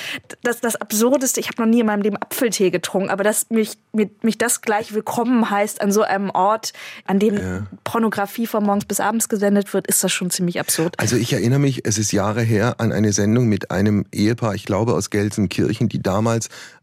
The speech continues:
Speaker 2: einen Swingerclub in N R W betrieben haben. Dieses Ehepaar war unfassbar spießig. Und ich erinnere mich auch noch, dass sie erzählt haben, dass im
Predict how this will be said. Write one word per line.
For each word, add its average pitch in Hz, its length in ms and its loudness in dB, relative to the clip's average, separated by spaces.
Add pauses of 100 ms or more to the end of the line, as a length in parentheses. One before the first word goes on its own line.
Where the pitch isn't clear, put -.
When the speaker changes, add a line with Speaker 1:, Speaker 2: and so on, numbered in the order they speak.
(120)
Speaker 2:
einen 98 440 2
Swingerclub 117 840 0
in 104 280 0
N 92 160 2
R 87 180 0
W 92 180 4
betrieben 92 680 -2
haben. - 220 -6 (300)
Dieses 101 260 2
Ehepaar 104 500 0
war - 280 -4
unfassbar 107 920 -2
spießig. - 680 -2 (320)
Und 98 100 0
ich 92 120 0
erinnere 127 340 2
mich 117 220 -2
auch 110 220 -2
noch, 123 140 0
dass 113 120 -4
sie - 80 0
erzählt 104 480 -2
haben, 107 160 2 (360)
dass 104 380 0
im 92 180 -4